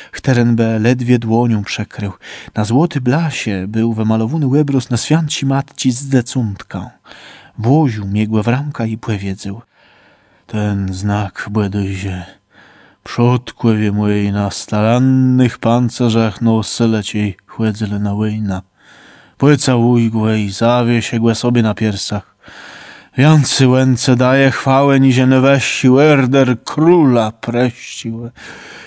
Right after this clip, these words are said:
Niewiasta moja i dziecko bandą wiedza, łe nasia rozmływa,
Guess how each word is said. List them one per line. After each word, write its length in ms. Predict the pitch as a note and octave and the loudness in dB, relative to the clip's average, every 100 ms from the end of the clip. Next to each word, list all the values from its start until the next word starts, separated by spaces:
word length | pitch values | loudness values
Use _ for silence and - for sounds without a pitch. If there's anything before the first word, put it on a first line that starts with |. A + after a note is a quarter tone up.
| - - | -14 -2
Niewiasta 680 | A#2+ B2 C3 A#2+ - C#3+ C3+ | 0 2 2 0 -2 0 2
moja 500 | C3+ C#3+ C3+ C3+ C3 | 2 2 2 2 4
i 240 | A#2+ A#2 | 4 2
dziecko 560 | A#2+ C#3 B2+ - D3 C3 | 4 2 0 -2 0 2
bandą 580 | B2 C3 C3 B2+ B2 A2 | 2 2 2 2 0 0
wiedza, 480 | G#2+ C3+ C3 A2 | 2 4 2 0
łe 160 | G#2+ G#2+ | 0 0
nasia 440 | A2 A2+ - A2 | 0 0 -2 -2
rozmływa, 600 | A2 G#2+ A2+ B2+ A#2+ A#2+ | -2 0 0 0 0 0